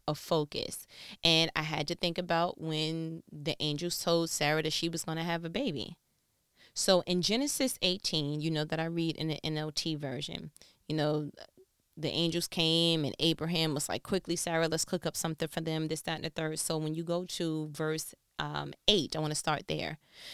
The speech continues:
So it says, "When the food was ready, Abraham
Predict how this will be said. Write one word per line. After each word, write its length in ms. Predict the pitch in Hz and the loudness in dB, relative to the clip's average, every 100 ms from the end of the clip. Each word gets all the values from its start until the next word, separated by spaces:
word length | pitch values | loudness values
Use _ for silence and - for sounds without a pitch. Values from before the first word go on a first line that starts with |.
| - | -10
So 200 | - 170 | 0 2
it 20 | |
says, 280 | 160 175 160 | 2 0 0
"When 140 | 165 160 | 0 -2
the 80 | |
food 400 | 160 - 202 254 269 | -2 -2 0 2 0
was 160 | 254 | 0
ready, 320 | 185 156 156 - | 2 2 0 0
Abraham 580 | 165 175 190 185 175 | -2 0 -4 -2 -2